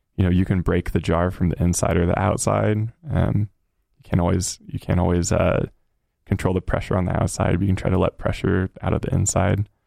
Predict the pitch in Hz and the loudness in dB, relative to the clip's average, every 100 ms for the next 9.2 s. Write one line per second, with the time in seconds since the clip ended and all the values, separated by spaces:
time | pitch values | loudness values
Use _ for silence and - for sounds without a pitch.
0 | _ - 117 110 104 104 127 156 160 - | _ -2 0 2 0 0 0 -2 -4 -6
1 | - 101 98 - 98 - 92 95 90 87 | 0 0 0 -2 -4 0 0 2 2 2
2 | 87 87 87 87 - - 90 90 92 - | 0 0 0 -2 -2 0 2 2 0 -6
3 | _ - - 123 131 - 95 - 104 90 | _ -6 -2 0 0 -2 -2 0 0 0
4 | 85 - 87 90 98 110 - - 90 90 | 0 -2 0 2 0 -2 -8 -2 0 0
5 | - - 95 95 92 - 101 98 92 95 | -2 -4 -4 -2 -2 0 0 0 0 0
6 | 95 98 107 90 90 90 92 90 92 87 | 0 -2 -2 0 0 0 -2 0 -2 0
7 | 90 85 92 85 92 98 - 90 87 90 | 0 0 0 0 0 -2 -2 0 0 0
8 | 90 90 92 90 87 - - - - 92 | 0 0 2 2 0 0 -2 -2 2 2
9 | 98 | 2